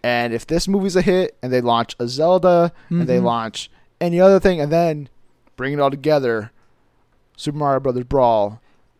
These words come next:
Speaker 1: it'd be epic.
Speaker 2: You know, I was, you know, unrelated to this news, totally caveat. I totally agree, though, by the way.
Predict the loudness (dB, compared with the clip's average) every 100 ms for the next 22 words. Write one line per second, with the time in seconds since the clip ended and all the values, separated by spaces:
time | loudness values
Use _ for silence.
0 | _ _ -18 -6 -2 -2 -4 -10 -14 -6
1 | -2 -2 -2 0 0 0 -8 -6 -4 -6
2 | -8 -14 -18 -18 -20 _ -2 2 4 4
3 | 2 0 -2 -4 -8 -10 -12 2 6 6
4 | 4 -2 -10 -12 -14 -6 -6 -6 -8 -12
5 | -12 -14 -14